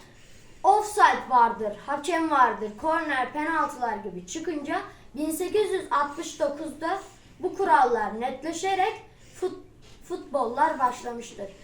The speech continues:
Şimdi şurada size bir tablo var. Buraya görüyorsunuz futbolcular.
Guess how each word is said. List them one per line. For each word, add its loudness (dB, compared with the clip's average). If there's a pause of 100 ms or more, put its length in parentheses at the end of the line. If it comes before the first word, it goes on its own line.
(140)
Şimdi 0 (160)
şurada -2
size -6
bir -6
tablo -4
var. -6 (560)
Buraya 2
görüyorsunuz -2
futbolcular. -4